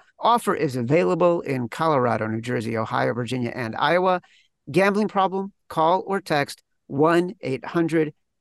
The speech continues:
gambler. Also, producer Tito would like me to remind you that you can catch every episode of The Favorites live in YouTube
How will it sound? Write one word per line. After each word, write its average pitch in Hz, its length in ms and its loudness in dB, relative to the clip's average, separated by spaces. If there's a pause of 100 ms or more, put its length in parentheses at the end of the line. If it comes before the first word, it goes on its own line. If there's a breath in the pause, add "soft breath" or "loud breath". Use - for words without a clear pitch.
(100)
gambler. 185 600 4 (180)
Also, 156 500 0 (340 soft breath)
producer 131 380 -4
Tito 185 680 2 (260)
would 143 140 -6
like 131 200 -6
me 120 140 -4
to 123 120 -6
remind 160 460 2
you 160 240 4
that 135 160 -2
you 131 80 -4
can 131 100 -6
catch 123 220 -4
every 147 220 2
episode 131 340 -4
of 180 80 0
The 202 60 -4
Favorites 160 500 2 (220)
live 160 520 2 (220)
in 190 420 2 (240)
YouTube 185 800 -2